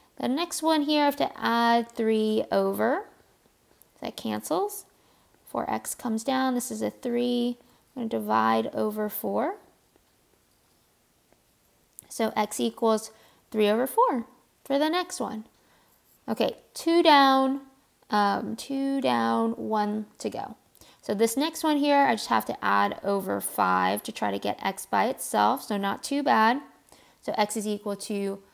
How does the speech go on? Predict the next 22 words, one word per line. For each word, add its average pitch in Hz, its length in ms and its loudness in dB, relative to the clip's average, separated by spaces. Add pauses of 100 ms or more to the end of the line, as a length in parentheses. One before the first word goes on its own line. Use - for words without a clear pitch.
(140)
positive 185 500 -2
five - 460 -4 (280)
as - 240 -12
well. - 220 -16 (840)
All 247 100 6
right, 226 240 4
so 285 80 4
I 269 60 8
have 240 140 4
one, 311 460 0
two, 294 420 2
three, 269 360 0
three 320 300 0
solutions, 247 640 0
so 214 80 0
I 196 80 2
know 208 160 0
I'm 226 140 0
done 196 260 2
'cause 190 200 -8
this 190 180 -6
is 185 120 -6